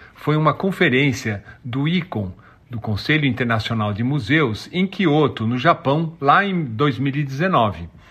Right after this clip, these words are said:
que reuniu aproximadamente quatro mil profissionais provenientes dos seis continentes deste nosso planeta Terra. O interesse comum, seja na atualização do conceito de museu na contemporaneidade,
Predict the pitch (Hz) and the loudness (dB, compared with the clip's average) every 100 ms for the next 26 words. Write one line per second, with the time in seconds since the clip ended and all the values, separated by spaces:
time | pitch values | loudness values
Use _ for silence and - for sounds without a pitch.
0 | - - - _ 156 139 170 175 139 139 | -20 -20 -20 _ 0 4 4 4 4 4
1 | 147 151 165 160 156 143 123 110 113 135 | 4 4 2 -2 0 2 2 2 0 -2
2 | - - 175 170 180 147 147 147 151 - | -4 0 2 2 0 0 0 0 -2 0
3 | 151 135 113 120 - 143 113 127 123 117 | 0 0 0 -2 -4 -4 -2 -2 -2 -2
4 | 123 123 120 117 131 - - 175 175 - | -4 -6 -8 -6 -6 -6 0 0 0 -2
5 | 180 - 160 117 117 - - - - - | -4 -2 -2 -2 -2 -6 -18 -20 -20 -8
6 | 123 120 143 117 107 - 110 127 113 107 | -6 -4 -4 -2 -4 -6 -6 -4 -4 -4
7 | 131 113 107 92 85 80 - _ _ _ | -6 -6 -6 -6 -10 -14 -20 _ _ _
8 | _ - 175 208 196 165 139 120 - - | _ -18 -4 -2 2 2 2 0 -4 -4
9 | 156 127 139 170 110 - - - - - | -2 0 2 2 0 -4 -14 -20 -16 2
10 | 202 170 156 147 147 147 139 127 110 110 | 2 4 2 2 2 0 0 0 0 -2
11 | - - 160 120 110 113 113 - 131 120 | -2 -2 0 0 -4 -4 -6 -4 -4 -4
12 | 110 110 120 117 98 117 143 113 110 101 | -8 -4 -2 -2 -2 -2 0 0 -4 -4
13 | 147 135 120 107 113 107 101 98 95 107 | -4 -2 -2 -2 -2 -2 -4 -4 -6 -4
14 | 117 104 92 | -2 -4 -8